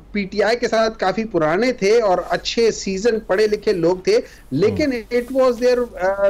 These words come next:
Speaker 1: second time। पहले वो दो हज़ार तेरह में वो लोग, अ, केपी में थे, उस लिहाज से थे, और उसके बाद इधर आ गए थे। तो उस लिहाज से it was a very mix sort of thing जो कि आगे जा रहा था। रही बात इस बात की कि देखिए, ये जो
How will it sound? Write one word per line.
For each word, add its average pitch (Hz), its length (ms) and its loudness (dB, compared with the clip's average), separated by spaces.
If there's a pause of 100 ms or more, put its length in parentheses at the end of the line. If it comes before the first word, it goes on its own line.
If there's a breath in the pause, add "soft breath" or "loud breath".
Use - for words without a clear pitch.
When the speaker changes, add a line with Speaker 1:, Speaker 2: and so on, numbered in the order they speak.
Speaker 1:
second 262 420 -2
time। 160 400 -2
पहले 220 280 2
वो 226 340 2 (240 loud breath)
दो 190 80 -4
हज़ार 214 220 0
तेरह 220 340 2
में 233 140 0
वो 214 120 4
लोग, 214 260 2
अ, 202 240 2 (580)
केपी 180 360 0
में 254 180 0
थे, 254 240 4
उस 185 300 0
लिहाज 240 160 0
से 262 80 -4
थे, 254 100 0
और 226 120 2
उसके - 160 -2
बाद 165 200 0
इधर 139 180 0
आ 202 80 0
गए 220 120 0
थे। 247 80 4
तो 285 440 -2
उस 330 120 2
लिहाज 339 180 2
से 330 160 -2
it 302 60 -6
was 302 120 0
a 302 100 0
very 302 220 2 (320)
mix 214 440 2 (500)
sort 196 140 2
of 214 140 0
thing 247 180 2
जो 226 120 2
कि 214 120 -2
आगे 151 300 -2
जा 123 160 0
रहा 113 80 -6
था। 110 220 -12 (420 loud breath)
रही 302 260 4
बात 330 320 0
इस 285 220 -2
बात 302 200 0
की 320 120 -2
कि 302 120 -4
देखिए, 320 280 -2 (100)
ये 220 240 0
जो 262 380 2